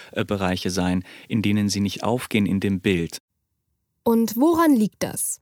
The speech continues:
Speaker 1: Und das liegt daran, dass der antimuslimische Rassismus, ähm, ja nicht nur, ähm, auf diesen rassifizierenden Logiken beruht, sondern gleichzeitig auch Ideen von Geschlecht und Sexualität transportiert. Das heißt, der Rassismus ist binär strukturiert,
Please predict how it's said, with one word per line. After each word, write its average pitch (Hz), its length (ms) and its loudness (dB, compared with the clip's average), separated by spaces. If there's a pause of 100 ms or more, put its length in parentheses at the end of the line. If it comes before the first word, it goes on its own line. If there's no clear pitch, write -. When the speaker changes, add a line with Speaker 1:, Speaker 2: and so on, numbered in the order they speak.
(360)
Speaker 1:
Und 107 180 -2
das - 160 0
liegt 113 200 -4
daran, 139 380 2
dass 117 160 -2
der 104 140 -2
antimuslimische 110 760 0
Rassismus, 95 720 -2 (360)
ähm, 117 480 0
ja 120 160 2
nicht 143 300 2
nur, 127 380 4 (360)
ähm, 110 380 2
auf 101 280 0
diesen 101 280 0
rassifizierenden 104 920 0
Logiken 92 460 -2
beruht, 95 380 -2
sondern 110 260 2
gleichzeitig 113 580 0
auch - 100 -4
Ideen 113 400 2
von 110 240 0
Geschlecht 113 420 0
und 107 140 -2
Sexualität 98 760 -2
transportiert. - 840 -6 (280)
Das 98 160 0
heißt, 104 200 0
der 110 100 0
Rassismus - 540 -2
ist - 240 -6
binär 113 640 2
strukturiert, - 840 -4